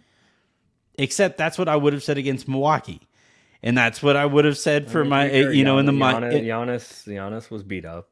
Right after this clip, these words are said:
Speaker 2: Giannis didn't
Speaker 1: Yeah.
Speaker 2: play a couple games, so yeah, okay.
Speaker 1: Okay, but, like, y-, you know, it's still, Miami was a team that was on their, on the, a min-, a couple minutes away from being eliminated by the Chicago Bulls.
Speaker 2: In the play,
Speaker 1: Um,
Speaker 2: yeah.
Speaker 1: so against, against Milwaukee,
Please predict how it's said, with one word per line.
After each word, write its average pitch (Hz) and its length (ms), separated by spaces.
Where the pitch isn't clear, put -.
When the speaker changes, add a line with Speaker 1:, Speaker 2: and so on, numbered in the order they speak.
Speaker 2:
Giannis 95 320
didn't 104 140
Speaker 1:
Yeah. 156 200
Speaker 2:
play 98 60
a 120 40
couple 92 180
games, 90 420
so 101 140
yeah, 98 280
okay. 104 160
Speaker 1:
Okay, 120 360
but, 170 160
like, 147 280
y-, 160 220
you 131 220
know, 110 320
it's 165 180
still, 139 560
Miami 151 420
was 147 380
a 131 60
team 165 260
that 156 100
was 139 160
on 131 140
their, 131 240
on 123 300
the, 143 320
a 123 60
min-, 139 340
a 156 140
couple 202 320
minutes 208 340
away 170 380
from 127 260
being 127 220
eliminated 143 500
by 127 160
the 113 60
Chicago 120 480
Bulls. 90 440
Speaker 2:
In 104 100
the 113 60
play, 107 200
Speaker 1:
Um, 113 280
Speaker 2:
yeah. 107 80
Speaker 1:
so 160 200
against, 170 540
against 143 560
Milwaukee, 156 800